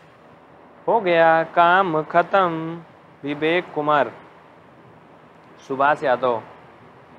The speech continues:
प्रीतम विश्वास, और कोई बच्चा, और कोई बाबू, फटाफट बता दो ना, कुछ समझ उमझ में आ रहा है तुम्हें कि नहीं आ रहा है? मनोज,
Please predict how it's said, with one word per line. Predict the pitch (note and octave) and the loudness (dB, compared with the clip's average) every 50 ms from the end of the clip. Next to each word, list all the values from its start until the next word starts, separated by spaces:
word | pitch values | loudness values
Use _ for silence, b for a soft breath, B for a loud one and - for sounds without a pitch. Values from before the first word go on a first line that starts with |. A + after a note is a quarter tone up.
| - - | -10 -6
प्रीतम | D3 D#3 D#3+ D#3+ D#3+ - F3 E3+ | -2 -2 -2 -2 0 -2 -2 -2
विश्वास, | D#3+ D#3 D3 - D3 C#3+ C#3 C#3 C3+ C3 B2 - - - - - - - - - - - - - - - - - - - - - - - - - - - - - C3+ | -2 -6 -8 -4 0 4 4 4 4 2 0 -4 -12 -20 -20 -20 -20 -20 -20 -20 -20 -20 -20 -20 -20 -20 -20 -20 -20 -20 -20 -20 -20 -20 -20 -20 -20 -20 -16 -4 0
और | C3+ C#3+ E3 E3+ | 2 4 4 2
कोई | E3 - E3+ E3+ | 0 -2 -4 -2
बच्चा, | E3 E3 E3 - - D#3+ D#3+ D#3+ D#3+ E3 E3+ F3 - - - - - - - - | -2 -4 -6 -2 2 4 6 6 6 4 2 -2 -6 -14 -20 -20 -20 -20 -6 0
और | C#3 D3+ E3 F3 F3+ | 2 4 4 4 2
कोई | E3 - F3 E3+ | 0 0 -2 0
बाबू, | D#3+ E3 D#3+ D3+ D#3 D#3+ E3 E3 E3+ E3+ E3+ D3 - | 2 2 0 0 0 -4 -4 -4 -4 -6 -8 -8 -6
फटाफट | D#3 D#3 D#3 - E3+ D#3+ - - E3+ E3 E3 | -6 -6 -4 -4 -6 -8 -8 -12 -10 -10 -10
बता | D3+ C#3+ C#3+ C#3+ C3+ C#3+ C#3+ C#3+ | -8 -8 -8 -8 -4 -4 -4 -4
दो | C#3+ D3+ | -4 -6
ना, | D#3 D#3+ E3 D#3 C#3+ C3 B2+ | -8 -6 -6 -6 -6 -6 -8
कुछ | A#2+ - C#3+ C3+ - | -8 -10 -12 -12 -12
समझ | - - C#3 C#3+ D3+ D3+ C#3 | -12 -14 -12 -10 -10 -10 -10
उमझ | C#3+ C#3+ D3 C#3+ | -10 -12 -12 -12
में | C#3 C#3+ C#3+ - - - | -12 -14 -14 -16 -12 -8
आ | B2+ C3 D3 D#3 | -4 0 0 2
रहा | D#3+ F3 E3+ E3 D#3+ | 4 4 2 4 2
है | D#3+ D#3 D3 | 2 0 -2
तुम्हें | D3 C#3+ C#3+ C3+ C3 C3+ C3 | -6 -8 -8 -8 -8 -8 -8
कि | - E3 | -8 -8
नहीं | E3 D#3+ C#3+ C3 B2+ B2+ B2+ | -8 -6 -6 -6 -6 -6 -4
आ | B2 B2 B2 | -4 -2 0
रहा | B2+ B2+ B2+ | 0 0 0
है? | B2 B2 B2 B2 A#2+ B2 - - - - - - - - - - - _ - - | -2 -4 -6 -6 -8 -12 -14 -20 -20 -20 -20 -20 -20 -20 -20 -20 -20 _ -20 -8
मनोज, | C3 C3 C#3+ D#3 E3 E3 D3 B2+ - - - | -8 -4 -2 0 0 0 -2 -4 -8 -14 -20